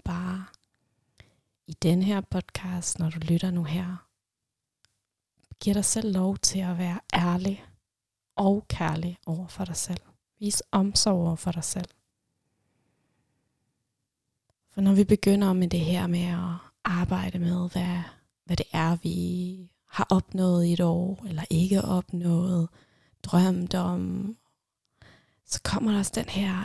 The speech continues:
indre kritiske stemme, der sidder og bedømmer. Og den er der ikke nogen grund til at have med lige nu.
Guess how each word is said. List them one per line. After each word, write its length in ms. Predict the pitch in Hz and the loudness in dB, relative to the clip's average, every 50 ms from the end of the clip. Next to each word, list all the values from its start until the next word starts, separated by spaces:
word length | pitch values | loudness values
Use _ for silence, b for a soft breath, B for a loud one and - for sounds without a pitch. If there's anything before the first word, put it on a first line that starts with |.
| - - | -6 -2
indre 340 | - 170 180 185 196 185 - | 0 0 2 2 0 -2 -4
kritiske 500 | - - 190 180 - 190 - - - 156 | -4 -4 -2 0 0 0 -2 -2 -2 0
stemme, 500 | - - - 185 170 165 165 170 185 185 | 0 0 2 2 2 2 2 0 0 0
der 500 | 180 170 170 160 160 160 160 156 - - - _ - | 0 0 0 0 -2 -2 -4 -6 -8 -12 -20 _ -8
sidder 540 | - - - 196 190 - 175 175 180 185 - | -4 -2 -2 0 0 -2 -4 -4 -4 -4 -2
og 280 | 170 165 165 165 165 165 - _ b b b b b b b b | -2 0 0 0 -2 -4 -6 _ b b b b b b b b
bedømmer. 800 | - - - _ - 190 202 190 - - 180 175 170 160 - _ _ _ _ _ _ _ _ _ _ _ _ _ _ _ _ _ _ _ _ _ _ _ _ _ _ | -4 -4 -4 _ 0 2 2 2 2 0 -2 -2 -4 -4 -8 _ _ _ _ _ _ _ _ _ _ _ _ _ _ _ _ _ _ _ _ _ _ _ _ _ _
Og 120 | - - - | -6 -2 0
den 180 | 185 190 185 | 0 2 2
er 40 | 185 | 2
der 100 | 185 190 | 2 2
ikke 140 | 196 196 202 | 2 2 2
nogen 160 | 190 180 175 | 2 0 0
grund 200 | - - - - | -2 -4 -6 -6
til 220 | - - - - | -6 -8 -6 -6
at 60 | 175 165 | -4 -2
have 160 | 151 160 160 | -2 -2 0
med 180 | 156 156 165 | 0 -2 -2
lige 200 | 165 - - 196 | -4 -4 -6 -6
nu. 240 | 196 190 190 190 185 | -6 -6 -6 -8 -12